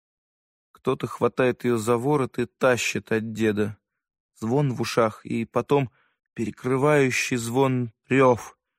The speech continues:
Локомотив ревёт, ангел трубит. Голые люди в поезде бормочут вместе и порознь, и вместе, но ангел их громче. «Пустите, я сама пойду, пустите!»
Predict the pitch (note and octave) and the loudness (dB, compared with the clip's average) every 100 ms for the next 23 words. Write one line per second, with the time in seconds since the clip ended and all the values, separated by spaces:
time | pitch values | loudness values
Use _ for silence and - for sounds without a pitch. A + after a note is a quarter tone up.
0 | _ _ - A#2+ B2 - C3+ C#3+ - E3 | _ _ -6 -2 0 0 0 -2 -2 0
1 | D3+ - - B2 B2 B2+ G#2 - _ _ | 0 0 -2 0 2 2 2 -4 _ _
2 | _ - B2 A2+ G#2+ G#2+ - A#2+ A2 G#2+ | _ 0 0 0 -2 -2 -2 -2 0 -2
3 | G2+ _ _ _ _ _ _ - C3 C3+ | -4 _ _ _ _ _ _ -4 0 2
4 | B2+ B2+ C3+ C#3 B2 A#2 - B2+ B2 A2+ | 2 0 0 -2 -4 -8 -2 0 2 0
5 | G#2 A2 G2+ _ _ _ _ - A#2+ A#2+ | 0 -2 -2 _ _ _ _ -4 -4 -2
6 | B2+ B2 - - - A2+ A2 B2+ B2+ - | -2 -2 -4 -10 -10 -8 -6 -4 -4 -8
7 | - - A2 - _ B2+ A#2+ A#2+ A2 A2 | -8 -4 -4 -6 _ 2 2 2 0 0
8 | A2 A2 B2+ B2+ - - G#2+ _ _ _ | 0 2 2 2 0 -4 -4 _ _ _
9 | _ _ A2+ A#2+ B2+ B2 A2+ G#2+ G#2 - | _ _ 0 2 0 0 0 0 -4 -2
10 | A2+ A2 G2+ G2 - - _ _ _ _ | 0 0 -2 -8 -12 -16 _ _ _ _
11 | _ _ _ _ F#3 - G#3 F#3 - A2+ | _ _ _ _ -12 -4 -2 -2 -4 -2
12 | C3+ D#3 G3+ G#3 F#3 C#3+ C3+ B2+ A#2+ - | -2 0 2 4 2 2 -2 -2 -6 -2
13 | F3 - - F#3+ - - | -4 -2 0 0 0 -8